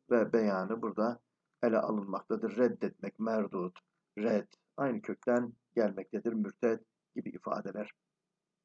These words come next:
Evet ve yirmi ikinci ayeti kerimede Yahudilerin inkarcılığı ve inatları, ni-, yani verilen nimetleri inkar etmekleri bere-, beraber inatları, onunla ilgili yine burada da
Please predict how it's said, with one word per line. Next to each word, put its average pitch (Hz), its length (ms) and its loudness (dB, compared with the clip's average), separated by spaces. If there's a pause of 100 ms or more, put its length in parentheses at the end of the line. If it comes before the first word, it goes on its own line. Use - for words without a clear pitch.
(1400)
Evet 170 260 8
ve 170 60 8
yirmi 160 300 4
ikinci 151 540 0
ayeti 120 540 4
kerimede 120 680 2 (1040)
Yahudilerin 165 540 6
inkarcılığı 139 720 2
ve 135 100 4
inatları, 117 640 0
ni-, - 200 -4
yani 117 260 6
verilen 120 420 4
nimetleri 117 500 2
inkar 113 380 0
etmekleri 117 580 0
bere-, 104 260 2
beraber 107 360 2
inatları, 113 600 -2
onunla 120 340 -2
ilgili 113 340 -2
yine 117 260 0
burada 110 340 0
da 120 220 0